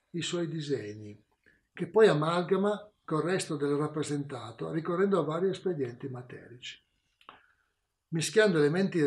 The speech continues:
reazionari ed elementi d'avanguardia. Quindi c'è un recupero di tradizione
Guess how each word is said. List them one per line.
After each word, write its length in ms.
reazionari 1160
ed 240
elementi 540
d'avanguardia. 920
Quindi 160
c'è 140
un 80
recupero 360
di 60
tradizione 960